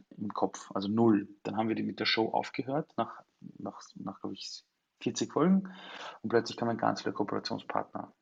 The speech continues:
die zu uns gesagt haben, "Hey, wir, wir wollen da mit euch arbeiten." Und wir haben ganz am Anfang nicht drauf geachtet, ja. Und mittlerweile habe ich für mich selber so eine Art Kodex, mit wem arbeite ich zusammen ab jetzt, ja. Da sind ganz viele Dinge auch drin. Und zum Beispiel jetzt, und ich muss zugeben, war mein Fehler, ich habe es nicht von Anfang an gemacht,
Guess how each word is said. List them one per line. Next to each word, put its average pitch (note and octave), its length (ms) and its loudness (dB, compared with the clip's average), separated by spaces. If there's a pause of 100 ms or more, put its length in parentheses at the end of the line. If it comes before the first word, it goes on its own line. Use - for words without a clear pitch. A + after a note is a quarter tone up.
(180)
die - 80 -8
zu - 160 -6
uns G2+ 160 -4
gesagt G#2 280 -8
haben, G2 60 -16
"Hey, A2+ 220 0
wir, G#2 180 -8
wir G#2 120 -4
wollen A2 160 -2
da G#2+ 80 -4
mit G#2 180 -2
euch - 180 -4
arbeiten." - 340 0
Und G#2 60 -2
wir G#2 120 2
haben C3 240 4 (480)
ganz A2+ 160 6
am B2+ 40 6
Anfang B2 200 10
nicht B2+ 160 2
drauf A#2+ 160 6
geachtet, - 500 2 (140)
ja. A#2 320 2 (340)
Und A2+ 120 2
mittlerweile B2+ 680 4
habe A#2+ 220 0
ich - 100 -6
für C3 80 0
mich B2 180 -4
selber A#2 220 0
so B2 120 0
eine A#2+ 60 4
Art A2+ 160 2
Kodex, C3+ 600 4
mit A#2+ 240 -2
wem B2 120 0
arbeite - 200 0
ich G#2+ 100 -6
zusammen A#2+ 400 0
ab F#2+ 160 -2
jetzt, - 480 -8
ja. A2 320 0 (220)
Da - 220 -20
sind A#2+ 200 -2
ganz A2 220 2
viele - 160 0
Dinge C3 260 0
auch - 140 -6
drin. B2+ 180 -2
Und G2+ 160 -4
zum - 80 -4
Beispiel - 480 -2
jetzt, - 380 -2
und A2 120 -2
ich - 80 -16
muss A#2 140 -6
zugeben, C3+ 500 2
war A2+ 80 2
mein G#2 220 4
Fehler, G2+ 280 0
ich B2+ 80 2
habe A#2 60 -4
es - 60 -10
nicht - 140 -8
von A2 120 0
Anfang G2 260 0
an F#2+ 100 -10
gemacht, C#3 340 6